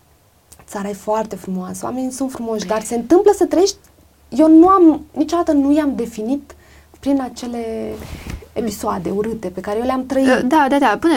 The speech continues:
Speaker 2: erau reacțiile lor normale, dar, uh, până ai plecat din Grecia, în momentul, m, până se te-, când ai terminat, au, a mai fost așa până la final? Adică
Speaker 1: Nu,
Speaker 2: din momentul în care ai
Speaker 1: nu,
Speaker 2: început
Speaker 1: în
Speaker 2: să le
Speaker 1: momentul în
Speaker 2: vorbești
Speaker 1: care,
Speaker 2: limba și
Speaker 1: da,
Speaker 2: să
Speaker 1: în momentul
Speaker 2: înțelegi?
Speaker 1: în care ei, uh, nu mai înțelegeau că sunt româncă.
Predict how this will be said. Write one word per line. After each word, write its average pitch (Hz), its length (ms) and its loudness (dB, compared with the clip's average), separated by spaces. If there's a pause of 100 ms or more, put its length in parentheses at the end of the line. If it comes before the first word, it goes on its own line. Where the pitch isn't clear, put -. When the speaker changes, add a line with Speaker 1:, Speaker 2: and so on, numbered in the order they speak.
(180)
Speaker 2:
erau 285 200 4
reacțiile 359 420 4
lor 349 140 6
normale, 349 480 4
dar, 233 300 0 (100)
uh, 233 440 2
până 277 200 4
ai 294 80 4
plecat 233 320 0
din 233 180 2
Grecia, 226 360 0
în 196 60 -6
momentul, 214 320 -6 (100)
m, - 600 -8
până 240 200 -4
se 226 120 -4
te-, - 260 -8
când 226 280 -2
ai 220 100 2
terminat, 214 680 -4 (580)
au, 233 280 0
a 226 80 -2
mai 220 160 -2
fost 262 220 -4
așa 247 200 -4
până 254 200 -2
la 233 120 -2
final? 220 520 -6
Adică 269 180 4
Speaker 1:
Nu, 339 60 8
Speaker 2:
din 349 80 6
momentul 294 300 4
în 302 60 4
care 294 120 2
ai 294 60 8
Speaker 1:
nu, 311 60 6
Speaker 2:
început 226 180 0
Speaker 1:
în 277 60 4
Speaker 2:
să 277 60 4
le 294 60 6
Speaker 1:
momentul 320 240 6
în 247 40 4
Speaker 2:
vorbești 311 260 6
Speaker 1:
care, 262 120 6
Speaker 2:
limba 233 340 6
și 226 140 -6
Speaker 1:
da, 214 140 2
Speaker 2:
să 220 60 2
Speaker 1:
în 233 40 2
momentul 320 280 4
Speaker 2:
înțelegi? 311 220 4
Speaker 1:
în 294 60 2
care 285 160 4
ei, 302 160 6
uh, 269 200 0
nu 277 80 2
mai 311 160 4
înțelegeau 196 420 -4
că 175 100 -12
sunt 196 260 -10
româncă. 180 560 -8